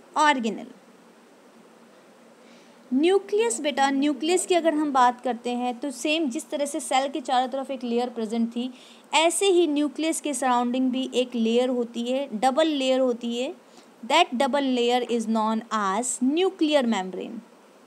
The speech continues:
That double layer is known as nuclear membrane। तो I hope आपको ये point clear होगा कि double layer जो cell की होती है उसे हम क्या कहते हैं? Nuclear। double layer जो होती है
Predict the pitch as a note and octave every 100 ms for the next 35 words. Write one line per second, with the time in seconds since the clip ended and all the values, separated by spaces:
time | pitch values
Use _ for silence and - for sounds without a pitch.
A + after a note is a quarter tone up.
0 | - - - - - - G#3+ B3 B3+ A3
1 | A#3 A3+ A3+ G#3 G#3+ G#3+ G3+ G#3 G3+ F#3+
2 | F#3+ F#3 A#3 G4 - - - - - -
3 | - A3+ A3 A3+ A3+ A#3 A#3 F#4 D5 -
4 | - A#3 A3 G3 F3+ - - - - -
5 | - - - - A3+ A#3+ D4+ E4+ D#4 D#4
6 | D#4 D4 C#4+ C#4+ C#4+ C#4+ C#4+ C4+ C4+ C#4+
7 | C#4+ - C#4 B3+ A3+ A#3+ D#4+ D#4+ C#4 C4+
8 | C4+ A#3 A#3+ A#3+ A3+ A#3 B3 A3+ G#3+ A3+
9 | A3+ A3+ A#3 A3 A3 A3 G#3+ G#3+ G#3+ A3+
10 | C#4 A#3+ A3+ A3+ A3+ A#3 A3+ A#3 - -
11 | G#3+ C4+ C4+ E4+ D4 B3+ B3 A#3+ A#3+ A#3+
12 | A3+ A#3 A#3 A3+ A3+